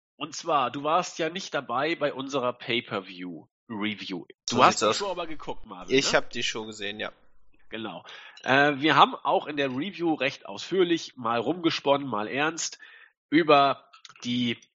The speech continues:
Speaker 1: Krankenhausaktion von Roman Reigns gesprochen. Alle schrien, „Das ist der Doppelturn, das muss er sein, es kann gar nicht anders sein. Roman Reigns ist jetzt Heel.“ Und ich hab damals gesagt,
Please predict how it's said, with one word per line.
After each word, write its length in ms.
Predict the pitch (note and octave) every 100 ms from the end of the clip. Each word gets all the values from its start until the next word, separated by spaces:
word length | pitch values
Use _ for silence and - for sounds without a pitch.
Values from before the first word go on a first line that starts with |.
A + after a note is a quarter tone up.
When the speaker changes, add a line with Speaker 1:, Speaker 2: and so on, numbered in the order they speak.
| - -
Speaker 1:
Krankenhausaktion 1080 | - A#2 B2+ A#2 A2 A2+ A2+ - - A2
von 220 | G#2 G#2+ G#2+
Roman 320 | G#2+ G#2 G#2
Reigns 300 | G2 - -
gesprochen. 520 | - - - D#2+ - - - - - _ -
Alle 480 | D#3 B3 B3 A#3 A3+
schrien, 680 | - - D#3 F#3 F3+ F#3+ - _ _ _ _ _
„Das 220 | - F3 -
ist 360 | B3 - -
der 100 | G3
Doppelturn, 680 | F#3+ A3+ E3+ D3+ D#3 B2+ B2
das 200 | F3 D#3+
muss 240 | C4 -
er 180 | E3 E3
sein, 260 | E3 F#3+ D#3
es 140 | -
kann 180 | - G3+
gar 160 | E3+ C#3+
nicht 160 | C3+
anders 260 | C3+ C3 B2
sein. 220 | B2+ A#2
Roman 340 | E3+ F#3 D3 C#3+
Reigns 360 | C#3 D3+ - - - -
ist 340 | F#3+ - -
jetzt 260 | D#3 D#3 -
Heel.“ 340 | - F3 A2
Und 140 | - -
ich 140 | C3
hab 140 | D3 -
damals 360 | D3 E3+ E3
gesagt, 340 | D#3+ D3+ C#3